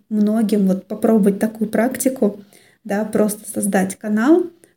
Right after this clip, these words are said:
какой-то, да, закрытый для себя, и туда собирать все скриншоты. Этого на самом деле мало. Важно ещё, когда вы будете читать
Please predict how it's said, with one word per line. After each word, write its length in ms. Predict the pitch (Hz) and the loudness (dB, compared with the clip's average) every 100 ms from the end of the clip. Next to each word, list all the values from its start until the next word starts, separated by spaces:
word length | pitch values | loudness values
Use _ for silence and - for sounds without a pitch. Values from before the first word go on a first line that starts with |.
| _ | _
какой-то, 480 | 233 - 247 233 214 | -16 -6 -4 0 2
да, 180 | 233 | 4
закрытый 480 | 262 254 247 233 - | 4 4 4 2 0
для 100 | 220 | -4
себя, 420 | - 220 196 196 | -2 2 4 4
и 340 | 202 196 277 320 | 2 4 6 8
туда 400 | 285 190 214 262 | 6 4 4 2
собирать 460 | 262 202 208 233 | 2 2 4 2
все 220 | - - 226 | 0 -2 -2
скриншоты. 800 | - 226 214 - 202 - - - _ _ _ _ | -2 -2 -2 -6 -8 -8 -16 -18 _ _ _ _
Этого 560 | 285 277 240 214 208 - - _ - | 0 2 2 2 0 -10 -20 _ -8
на 120 | 226 | -2
самом 320 | 226 220 208 | 2 6 6
деле 340 | 196 208 190 202 | 6 6 4 4
мало. 520 | 214 226 339 240 220 226 _ _ _ | 4 6 6 6 2 -6 _ _ _
Важно 420 | 214 233 262 233 | 0 2 2 2
ещё, 720 | 208 202 - 233 233 233 220 - - - _ _ _ _ _ _ | 2 0 -2 0 4 4 0 -8 -18 -20 _ _ _ _ _ _
когда 420 | 220 208 202 226 | -4 0 4 4
вы 480 | 208 202 214 202 - | 2 4 4 4 -2
будете 400 | 214 220 220 220 | -2 0 0 -2
читать 600 | 202 233 226 220 190 190 | -6 -6 -6 -4 -4 -6